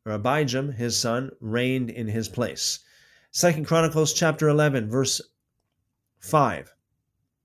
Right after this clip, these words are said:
So Rehoboam dwelt in Jerusalem and built cities for defense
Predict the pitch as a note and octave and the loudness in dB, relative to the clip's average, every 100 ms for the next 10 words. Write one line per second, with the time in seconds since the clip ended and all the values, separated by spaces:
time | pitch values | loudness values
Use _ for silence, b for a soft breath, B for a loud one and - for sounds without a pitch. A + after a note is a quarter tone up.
0 | _ _ _ _ B B B - G3 G#3 | _ _ _ _ B B B 0 4 6
1 | G3 G3+ E3+ F#3 F3 E3 C3 C#3 F3+ G3+ | 6 6 8 8 8 4 2 4 6 4
2 | G3 D#3+ D3+ B2+ D3 D3+ D#3 D3+ B2+ G2+ | 0 0 0 2 2 2 0 0 -2 0
3 | C3+ C#3+ - D3 D3 C#3 - C3 G#2+ G2+ | 2 2 0 0 0 0 -2 -4 -4 -4
4 | C3+ C#3 B2+ | 0 0 -2